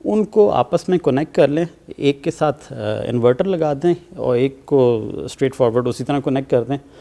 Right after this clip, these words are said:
और वो जो इनपुट पिन है, उसको C कह दें। So basically ये A, B, C तीन इनपुट हो जाएंगे। C अगर ज़ीरो है, तो जो एक मल्टीप्लेक्सर है, पहला वाला जो है, वो सिलेक्ट हो जाएगा।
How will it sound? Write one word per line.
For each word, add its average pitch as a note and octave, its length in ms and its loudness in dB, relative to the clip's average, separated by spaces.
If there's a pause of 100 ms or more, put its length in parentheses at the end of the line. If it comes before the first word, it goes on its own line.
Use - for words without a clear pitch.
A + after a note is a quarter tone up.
(300)
और D3 460 0
वो E3+ 220 -2
जो F#3 100 -4
इनपुट E3+ 380 2
पिन F3+ 160 -2
है, F#3 60 -2
उसको E3+ 200 -2
C F#3 360 -2
कह A2+ 120 2
दें। A#2 200 -10
So - 140 -12
basically E3 640 -4
ये E3+ 360 -2 (400)
A, E3 200 0
B, D3 240 -2
C D3 220 -2 (220)
तीन D3+ 200 4
इनपुट A2+ 300 -2
हो A#2 100 0
जाएंगे। A2+ 240 -8
C G#3 340 -2
अगर E3 200 6
ज़ीरो A#2 340 0
है, G#3+ 260 -4 (180)
तो E3 200 0
जो D3 160 -2
एक C3 380 -2 (240)
मल्टीप्लेक्सर E3+ 600 -2
है, E3+ 60 2
पहला B2 280 0
वाला E3 240 -2
जो E3 140 -2
है, D3 80 2
वो A2+ 200 -6
सिलेक्ट F3 340 -6
हो F#3 60 -2
जाएगा। E3+ 300 0